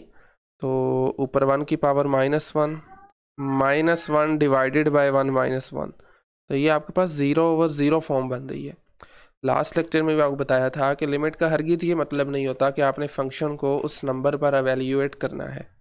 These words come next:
ठीक है। लिमिट का मतलब होता है कि आपने ये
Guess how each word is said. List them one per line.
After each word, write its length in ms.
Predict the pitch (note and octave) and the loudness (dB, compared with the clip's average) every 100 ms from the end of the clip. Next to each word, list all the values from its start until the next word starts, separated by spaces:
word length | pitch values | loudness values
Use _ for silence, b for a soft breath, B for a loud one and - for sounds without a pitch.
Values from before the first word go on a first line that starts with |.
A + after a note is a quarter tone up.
| _ _ _ _ - | _ _ _ _ -8
ठीक 140 | C#3+ | -4
है। 140 | E4 - B B B C#3+ | -4 -4 B B B -2
लिमिट 240 | C#3+ D#3 | 0 0
का 100 | D#3 | 2
मतलब 300 | C#3 C3+ D3 | 0 2 2
होता 220 | C#3 C3+ | 2 2
है 120 | C#3 | 0
कि 100 | D#3 | 2
आपने 540 | E3+ C3+ C3+ C#3 D#3 D#3+ D#3+ | 0 2 2 0 -2 0 0
ये 80 | D#3+ | -2